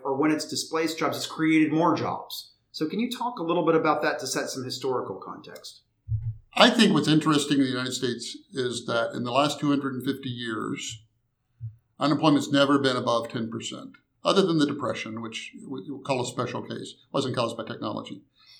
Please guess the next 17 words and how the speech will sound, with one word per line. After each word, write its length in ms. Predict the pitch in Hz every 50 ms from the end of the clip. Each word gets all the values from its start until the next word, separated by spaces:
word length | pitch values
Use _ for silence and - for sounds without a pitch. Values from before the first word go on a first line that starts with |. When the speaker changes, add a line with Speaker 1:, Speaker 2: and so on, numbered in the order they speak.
| - - _ - - -
Speaker 2:
And 120 | 156 151 156
yet, 280 | 185 196 190 185 190 -
I've 280 | - 196 247 277 262 -
spent 260 | - - - 226 196
a 40 | 160
lot 220 | 147 147 156 160
of 60 | 151 -
time 220 | 156 143 135 127
trying 280 | 127 - 143 139 135 131
to 80 | 123 -
figure 240 | 135 123 120 123
out 120 | 120 113 113
the 100 | 120 110
half-life 500 | 127 127 127 120 123 123 117 113 110 117
of 80 | 117
a 60 | 110 104
job. 560 | 113 113 110 107 101 101 101 - - -